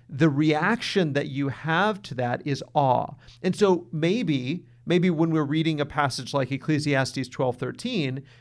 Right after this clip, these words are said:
"Fear God and keep his commandments." What we might also say is, "Be in awe of God and keep his commandments," because awe and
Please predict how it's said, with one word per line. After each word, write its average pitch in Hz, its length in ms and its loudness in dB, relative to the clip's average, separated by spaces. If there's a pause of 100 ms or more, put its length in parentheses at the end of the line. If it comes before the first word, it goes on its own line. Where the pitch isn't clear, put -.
(240)
"Fear 208 460 2
God 131 460 2
and 143 160 -6
keep - 260 -6
his 143 120 -2
commandments." 131 640 -2
What 190 140 4
we 196 100 2
might 165 380 0
also 147 360 0
say 135 300 0
is, 143 320 0 (340)
"Be 180 240 0
in 160 280 0
awe 170 440 4
of 147 320 0
God 117 460 -4 (260)
and 147 220 -2
keep 147 260 -8
his 135 160 -4
commandments," 120 540 -8
because 156 320 0 (160)
awe 147 520 8
and 151 160 -2